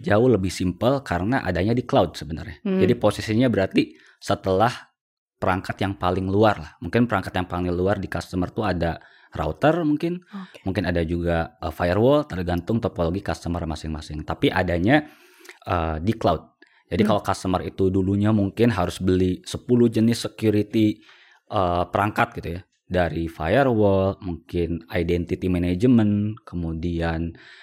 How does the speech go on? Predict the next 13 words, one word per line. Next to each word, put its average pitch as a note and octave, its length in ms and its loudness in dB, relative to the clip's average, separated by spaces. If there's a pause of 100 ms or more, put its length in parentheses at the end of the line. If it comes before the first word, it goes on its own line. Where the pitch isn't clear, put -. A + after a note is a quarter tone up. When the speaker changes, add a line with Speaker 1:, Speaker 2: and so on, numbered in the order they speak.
(220)
Speaker 1:
I E2+ 160 2
D A#2+ 240 -2
S, F#2+ 240 -4
I F2+ 160 -4
P - 320 -8
S, G2 320 -2
anti E2+ 320 -4
malware, G2+ 480 2
antivirus, G#2 1040 -2 (400)
banyak G2+ 320 0
lah G#2 240 -4
pokoknya, F2+ 320 -4
eh, D#2+ 360 -4